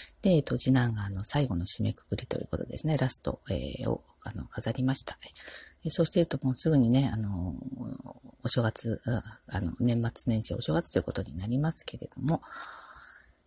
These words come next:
えー、あの、一年って本当にね、あの、早いなとこのね、あの、ほんと早いなってね、思いますね。えー、ついこの前とお誕生日おめでとうって言ったような気がする。まあ、それ長男の時じゃなくて、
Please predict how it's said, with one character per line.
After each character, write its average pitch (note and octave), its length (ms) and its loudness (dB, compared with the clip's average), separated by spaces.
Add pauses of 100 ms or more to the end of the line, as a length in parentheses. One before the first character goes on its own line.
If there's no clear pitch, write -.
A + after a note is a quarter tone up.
え - 20 2
ー、 C#3 40 4 (340)
あ - 20 -2
の、 G#2+ 120 0
一 - 180 4
年 A2+ 100 0
っ - 20 -8
て - 100 -4
本 B2+ 180 0
当 A#2+ 100 -6
に A#2+ 60 -2
ね、 A#2 60 -2 (280)
あ E3 40 -4
の、 B2 60 0
早 D3 220 0
い B2+ 100 4
な - 80 -2 (140)
と - 140 -4 (840)
こ E3 80 2
の C#3 80 4
ね、 B2 200 4 (260)
あ - 40 -6
の、 D#2+ 60 -4
ほ - 420 -6
ん A#3+ 40 2
と - 60 -2
早 C#4 160 8
い G#3+ 80 10
な C#3 120 6
っ A2 40 -4
て A#2+ 120 -2
ね、 G#2+ 80 2
思 G#2+ 180 -2
い G2+ 60 -2
ま G2+ 100 -6
す - 160 -4
ね。 G2+ 380 -6
え A2 160 -8
ー、 - 40 -8
つ - 140 2
い C#4 60 4
こ - 140 -2
の C#3 60 8
前 C3 180 6
と - 160 -4
お C3+ 40 0
誕 C#3+ 180 0
生 C3 100 4
日 B2 60 2
お A2+ 60 4
め A#2+ 80 4
で A#2+ 80 0
と B2 120 -6
う A#2+ 40 -2
っ A#2+ 40 -6
て - 100 -4
言 A2+ 100 0
っ - 20 -8
た - 160 0
よ A#2+ 80 2
う A#2+ 60 0
な G2+ 140 -2
気 - 160 -4
が G#2 80 2
す - 100 -4
る。 C3 60 2
ま D3 120 4
あ、 B2 60 -2 (320)
そ - 100 2
れ D3+ 40 4
長 D3+ 160 2
男 D3 140 6
の - 40 6
時 G2+ 160 -2
じ - 20 0
ゃ - 20 4
な G2+ 60 6
く - 80 6
て、 - 320 2